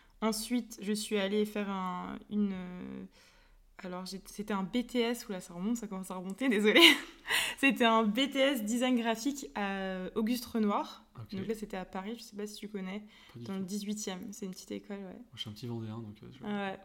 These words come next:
Speaker 1: Pas de souci, pas de souci. Moi, je viens de Montreuil, hein, c'était <laughs> c'est la banlieue, c'est autre chose, mais, et du coup, euh, du coup, j'ai fait ça, donc deux ans. Et ensuite, je suis partie faire, euh, être fille au pair à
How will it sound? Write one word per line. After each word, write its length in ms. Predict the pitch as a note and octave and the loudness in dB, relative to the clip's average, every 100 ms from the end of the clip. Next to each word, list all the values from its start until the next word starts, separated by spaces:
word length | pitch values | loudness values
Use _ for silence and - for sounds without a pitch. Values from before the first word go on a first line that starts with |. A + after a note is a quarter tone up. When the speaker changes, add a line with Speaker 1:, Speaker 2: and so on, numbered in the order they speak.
| - - | -20 -4
Speaker 1:
Pas 100 | A#3 | -4
de 40 | A3+ | 0
souci, 500 | A#3+ G#3+ G#3 G#3+ - - | -2 -2 -4 -6 -8 -2
pas 80 | A3+ | 0
de 60 | |
souci. 280 | A#3 A3+ - | 2 4 4
Moi, 160 | A#3 A3 | 4 4
je 60 | |
viens 100 | G#3+ G#3+ | 4 6
de 80 | |
Montreuil, 460 | G#3+ A#3+ A#3 A3+ G3 | 6 6 4 0 2
hein, 100 | G3+ | 0
c'était 220 | G3 G3 | -2 6
<laughs> 1600 | C#4 B3 - D#4 - C#4 C4+ A#3 - - - - - - - - | 6 6 4 4 6 4 2 -2 -4 -8 -6 -4 -6 -8 -12 -16
c'est 140 | - | 0
la 140 | G#3 G3 | 4 4
banlieue, 320 | G3 G#3 B3 | 6 4 4
c'est 140 | B3 | 2
autre 200 | G3+ - | -2 -2
chose, 240 | G3+ A#3+ B3 | -2 -2 0
mais, 280 | G3+ F3 F3 F3+ _ - - _ - | -2 -2 -8 -16 _ -20 -20 _ -2
et 80 | G#3 | 0
du 180 | G#3+ G#3+ | 2 0
coup, 200 | B3 B3+ | 2 6
euh, 440 | A3+ G3 F#3+ F#3+ | 6 6 2 0
du 120 | F#3+ | -4
coup, 100 | F#3+ | -2
j'ai 160 | A#3 G#3+ | 0 0
fait 160 | G#3+ F#3 | -2 -6
ça, 580 | - A#3+ C4+ D4+ D#4 | 0 4 4 2 0
donc 320 | C4 G#3+ G#3 - | 0 -2 -2 -2
deux 280 | G#3+ G#3 G#3+ | 0 2 0
ans. 280 | B3+ E4 - - _ | -2 -6 -12 -20 _
Et 80 | G#3+ | 0
ensuite, 200 | G#3 D4 | 2 0
je 60 | - | -2
suis 80 | |
partie 400 | - A3+ - C#4+ | 0 -2 -2 -6
faire, 260 | C#4 G#3+ G#3 | -2 -2 -2
euh, 460 | G3 F#3 F#3 F#3+ F#3+ - | -4 -6 -8 -8 -10 -10
être 300 | F#3+ - G3+ F#3 | -10 -8 -10 -10
fille 300 | - C#4+ D4 | -6 0 2
au 60 | C#4 | 0
pair 500 | A3 G3+ G#3 - _ _ - | -2 -4 -6 -12 _ _ -6
à 120 | F#3+ | -6